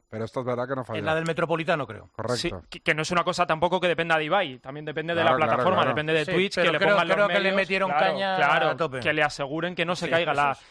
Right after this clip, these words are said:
Speaker 3: la retransmisión. La media, el pico máximo fueron nueve coma tres, la media de espectadores, alucina, son seis millones. Seis millones todo el rato conectados viendo, eh, este espectáculo. Y desde que empezó la velada en dos mil veintiuno,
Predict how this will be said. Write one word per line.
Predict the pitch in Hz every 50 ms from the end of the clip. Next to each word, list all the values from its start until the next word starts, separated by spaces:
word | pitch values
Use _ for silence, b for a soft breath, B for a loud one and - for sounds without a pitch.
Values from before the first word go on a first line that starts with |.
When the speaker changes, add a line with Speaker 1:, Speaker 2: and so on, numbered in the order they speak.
| b b b
Speaker 3:
la | 160 165
retransmisión. | 156 156 151 160 160 156 135 - 190 165 147 - -
La | - - 160 165 156 156
media, | 180 196 208 208 214 226 240 247 -
el | - 165 147
pico | - 214 220 220
máximo | 220 214 - 220 214 -
fueron | - 220 220 202 196
nueve | 202 208 202 185
coma | 196 190 180 -
tres, | - 131 127 120
la | 139 147 147
media | 160 196 208 208
de | 196
espectadores, | 156 - - 190 170 170 175 175 185 202 214 226 214 -
alucina, | 170 147 147 143 - - 190 202 185
son | - 190 208 220 220 b b b b
seis | _ - - - - 202 214 233 208 208
millones. | 220 214 190 170 156 175 185 175 143 107 101 - - _ _ _ _ - - - - - - _ _ _ _ _ _
Seis | _ 185 202 185
millones | 214 202 214 226 226 - -
todo | - 214 220 220 214
el | 196
rato | 214 226 220 214 190
conectados | 196 190 180 - - 196 180 170 151
viendo, | 160 175 170 170 165 165 165 160 151 b b b b b b -
eh, | 165 151 143 147 - -
este | 170 - - 175
espectáculo. | 160 - 160 - 139 131 117 127 123 117 b b b b
Y | - 160
desde | 156 147 143 143
que | 123 147 139 139 143
empezó | 139 143 131 143 139 160 165
la | 170 160
velada | 156 160 170 175 175 185 185 175
en | 160 156 151 147 147
dos | 143 156 151
mil | 147 160 151
veintiuno, | 156 156 143 160 165 165 175 185 196 208 220 208